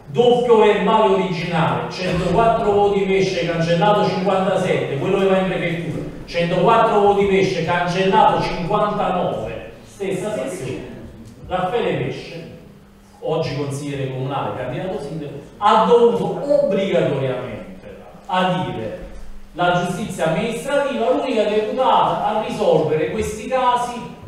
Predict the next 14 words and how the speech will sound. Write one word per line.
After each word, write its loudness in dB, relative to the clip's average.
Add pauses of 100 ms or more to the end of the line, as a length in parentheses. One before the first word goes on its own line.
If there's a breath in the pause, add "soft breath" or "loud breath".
(140)
assunti, -6 (240)
conclamati, 0 (440)
individuati 0
da 0
un -2
giudice -6
togato -6 (1400)
che -4
ha -4
presieduto -2
per -2
undici -6
giorni -6
la -10